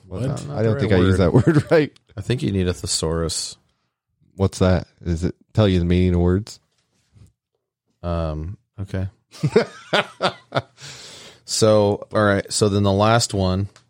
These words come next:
Speaker 3: we'll go with here, and I don't think that this one will affect Josh at all.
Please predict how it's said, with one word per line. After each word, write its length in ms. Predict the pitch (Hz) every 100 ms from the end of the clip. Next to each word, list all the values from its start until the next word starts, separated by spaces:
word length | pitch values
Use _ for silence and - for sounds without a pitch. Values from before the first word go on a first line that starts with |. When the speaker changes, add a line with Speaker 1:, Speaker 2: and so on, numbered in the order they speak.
| _
Speaker 3:
we'll 120 | 101 98
go 260 | 104 98
with 240 | 95 95 95
here, 360 | 101 113 123 - _ _ _ _ _ _ _ _ _
and 140 | 104 104
I 140 | 104
don't 200 | 107 -
think 200 | 104 95
that 140 | 98
this 200 | - 98
one 140 | 98 92
will 180 | 90 87
affect 320 | - 92 90
Josh 460 | 95 92 90 90 -
at 60 |
all. 340 | 82 82 -